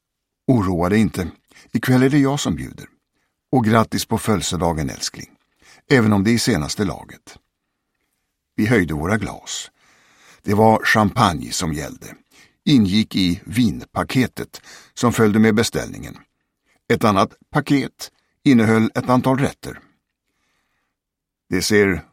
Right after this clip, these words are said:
hotfullt lovande ut", sa jag när jag studerade menyn.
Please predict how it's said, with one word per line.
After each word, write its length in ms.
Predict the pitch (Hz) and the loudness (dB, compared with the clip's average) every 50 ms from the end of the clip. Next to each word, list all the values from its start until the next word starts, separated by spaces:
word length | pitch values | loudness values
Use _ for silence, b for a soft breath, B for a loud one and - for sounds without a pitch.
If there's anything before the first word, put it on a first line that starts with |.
| _ _ | _ _
hotfullt 720 | 131 110 80 - - - - 113 131 143 131 113 - - | -4 -4 -4 -6 -10 -8 0 2 2 2 2 0 -2 0
lovande 420 | 117 123 101 85 98 113 123 120 113 | 2 2 4 4 4 4 4 4 4
ut", 400 | 98 90 78 - - - - - _ _ _ _ _ | 2 0 -2 -8 -12 -14 -16 -16 _ _ _ _ _
sa 180 | - 80 80 | -6 -4 -2
jag 220 | 78 76 67 69 69 - _ _ _ | -2 -2 -2 -4 -8 -12 _ _ _
när 120 | - 95 92 | -6 -2 -2
jag 120 | 82 80 | -2 -2
studerade 500 | - - 95 85 87 80 78 82 80 78 | -4 -4 -4 -2 -2 -2 -2 -2 -2 -2
menyn. 400 | 85 87 87 82 80 78 65 - | -2 -2 0 -2 -2 -4 -6 -8